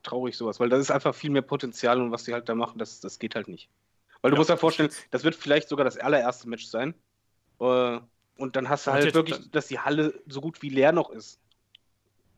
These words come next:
Speaker 1: Und das, das geht
Speaker 2: Ja.
Speaker 1: halt nicht.
Speaker 2: Nee, ich find's auch extrem, also ich hab dir grad schon gesagt, ich find's auch extrem furchtbar, den, äh,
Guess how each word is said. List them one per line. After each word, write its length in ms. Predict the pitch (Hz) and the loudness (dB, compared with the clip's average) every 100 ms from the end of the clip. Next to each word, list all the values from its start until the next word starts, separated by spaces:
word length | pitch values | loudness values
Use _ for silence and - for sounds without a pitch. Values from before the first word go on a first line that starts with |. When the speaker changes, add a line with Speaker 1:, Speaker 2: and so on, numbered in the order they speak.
| _ | _
Speaker 1:
Und 100 | 117 | -10
das, 220 | 120 - | -10 -12
das 140 | 113 | -14
geht 120 | - 139 | -2 0
Speaker 2:
Ja. 40 | |
Speaker 1:
halt 180 | 139 - | 0 -4
nicht. 200 | 95 - _ _ _ _ _ _ _ _ - | -14 -18 _ _ _ _ _ _ _ _ -6
Speaker 2:
Nee, 120 | 127 | -6
ich 160 | 123 - | -4 -10
find's 140 | 143 | -4
auch 180 | 135 127 | -2 -2
extrem, 480 | 135 - 139 131 131 | -6 -6 -6 -6 -4
also 160 | 139 156 | -2 0
ich 40 | |
hab 80 | 165 | 0
dir 80 | 175 | 0
grad 140 | 143 - | -2 -2
schon 120 | 135 | -8
gesagt, 120 | 127 | -10
ich 80 | 120 | -12
find's 140 | 139 | -12
auch 160 | - 123 | -12 -12
extrem 340 | 139 - 160 | -12 -6 -6
furchtbar, 420 | 160 175 170 156 147 | -2 -2 0 -2 -2
den, 240 | 139 135 | -4 -6
äh, 240 | 131 127 | -6 -6